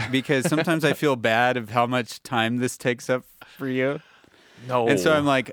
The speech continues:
Speaker 1: hopefully he gets, like, one album sale out of this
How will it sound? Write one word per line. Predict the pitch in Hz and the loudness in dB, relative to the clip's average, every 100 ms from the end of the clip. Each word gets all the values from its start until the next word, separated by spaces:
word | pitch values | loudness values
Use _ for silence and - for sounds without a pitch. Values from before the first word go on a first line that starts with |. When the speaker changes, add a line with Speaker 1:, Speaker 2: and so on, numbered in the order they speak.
| - | -4
Speaker 1:
hopefully | 175 233 339 320 | -2 -2 -2 0
he | 160 | 0
gets, | 131 135 113 - _ _ _ | 2 0 0 -16 _ _ _
like, | 117 117 110 - _ _ _ | -2 0 0 -4 _ _ _
one | 110 107 107 120 123 | -18 -6 -2 0 2
album | 110 127 135 143 | 0 0 0 -2
sale | 139 151 139 147 143 | -4 0 2 2 0
out | 143 | -2
of | 156 | -2
this | 160 - | -4 -4